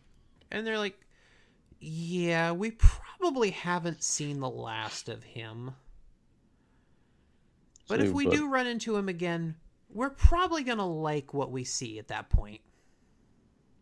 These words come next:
Speaker 2: <laughs> Yeah. Which is actually kinda cool. So, with the kind of character he is,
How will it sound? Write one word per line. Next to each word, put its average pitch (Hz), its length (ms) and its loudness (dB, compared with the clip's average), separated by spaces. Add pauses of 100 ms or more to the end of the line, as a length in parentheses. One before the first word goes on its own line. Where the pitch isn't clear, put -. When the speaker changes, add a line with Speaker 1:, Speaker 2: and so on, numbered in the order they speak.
(840)
Speaker 2:
<laughs> - 580 2
Yeah. 92 480 4 (480)
Which 339 200 8
is 359 120 10
actually 311 320 4
kinda 208 240 4
cool. 139 360 4
So, 107 440 6 (1400)
with 143 180 8
the 170 60 4
kind 151 240 6
of - 80 2
character 120 420 6
he 104 180 2
is, 104 680 2